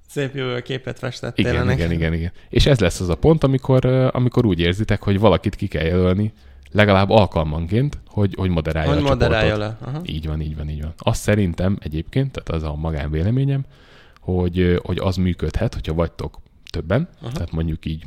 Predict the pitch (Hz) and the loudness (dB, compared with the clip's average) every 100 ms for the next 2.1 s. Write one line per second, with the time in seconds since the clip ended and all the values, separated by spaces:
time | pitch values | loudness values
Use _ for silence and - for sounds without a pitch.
0 | - 85 - 92 85 - - - 85 - | -14 -12 -8 -6 -6 -8 -8 -6 -6 -6
1 | 131 - - - 82 76 80 82 85 - | -8 -8 -10 -4 -2 -2 -6 -6 -6 -4
2 | 151 | -4